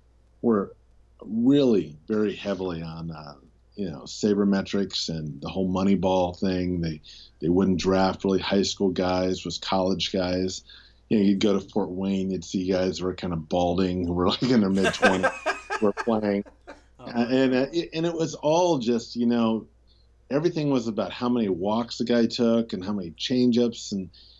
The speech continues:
Speaker 1: and the worst thing was there's, there was no one that would throw with any velocity. And
Speaker 2: Oh,
Speaker 1: I,
Speaker 2: the
Speaker 1: and those
Speaker 2: Tim Stoffers or Josh Greers of the world, Wade LeBlanc's
Speaker 1: Yeah.
Speaker 2: control guys?
Speaker 1: Yeah, like, Josh Gear is a, is a wonderful
Speaker 3: Oh,
Speaker 1: guy.
Speaker 3: boy.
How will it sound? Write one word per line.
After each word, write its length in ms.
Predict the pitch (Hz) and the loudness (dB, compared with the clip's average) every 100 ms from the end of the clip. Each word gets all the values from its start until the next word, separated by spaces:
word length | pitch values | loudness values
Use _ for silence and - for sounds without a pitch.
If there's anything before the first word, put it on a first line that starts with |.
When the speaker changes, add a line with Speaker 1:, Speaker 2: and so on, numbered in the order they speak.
| _ - | _ 2
Speaker 1:
and 100 | 113 | 4
the 100 | 110 | 4
worst 360 | 104 160 - | 4 2 0
thing 220 | 117 104 101 | -2 0 0
was 400 | 101 98 92 - _ _ _ _ _ _ _ - - - | 0 -2 -4 -14 _ _ _ _ _ _ _ -20 -14 -2
there's, 300 | 127 120 110 | 2 2 0
there 100 | 120 | -2
was 140 | 110 | 0
no 220 | 117 127 | 2 2
one 160 | 214 127 | 2 2
that 80 | 90 | -2
would 140 | 92 | -8
throw 140 | - 120 | -2 2
with 120 | 110 | 2
any 120 | 113 | 2
velocity. 640 | 101 92 104 151 - - - - - - - | -2 -4 -4 -4 -8 -16 -18 -20 -20 -20 -10
And 100 | 107 | -4
Speaker 2:
Oh, 140 | 110 123 | -2 -2
Speaker 1:
I, 40 | |
Speaker 2:
the 120 | 107 | 2
Speaker 1:
and 140 | 107 113 | 4 4
those 80 | - | 0
Speaker 2:
Tim 140 | 139 | -8
Stoffers 800 | 120 - 131 131 143 131 127 110 | -10 -8 -8 -8 -10 -8 -8 -12
or 140 | 110 | -14
Josh 340 | 101 123 123 - | -10 -8 -8 -10
Greers 340 | 123 127 123 | -10 -8 -8
of 100 | 123 | -12
the 60 | 123 | -12
world, 300 | 127 127 117 | -10 -10 -4
Wade 160 | 127 131 | -6 -4
LeBlanc's 560 | 127 135 139 143 - | -8 -6 -6 -8 -10
Speaker 1:
Yeah. 80 | 147 | -10
Speaker 2:
control 300 | 127 - 139 | -10 -10 -12
guys? 400 | 135 139 147 - _ _ _ _ _ _ _ _ - | -10 -10 -12 -18 _ _ _ _ _ _ _ _ -2
Speaker 1:
Yeah, 260 | 269 254 | 0 0
like, 200 | - 131 | -2 -6
Josh 340 | 135 233 247 - | -8 -8 -8 -10
Gear 280 | 139 233 110 | -10 -8 -8
is 140 | 98 | -10
a, 100 | 104 | -6
is 160 | 123 113 | -2 0
a 40 | |
wonderful 540 | 98 98 113 208 127 135 | -2 -4 -6 -6 -6 -10
Speaker 3:
Oh, 140 | 123 | -12
Speaker 1:
guy. 100 | 107 | -12
Speaker 3:
boy. 400 | 113 104 - - | -12 -14 -18 -20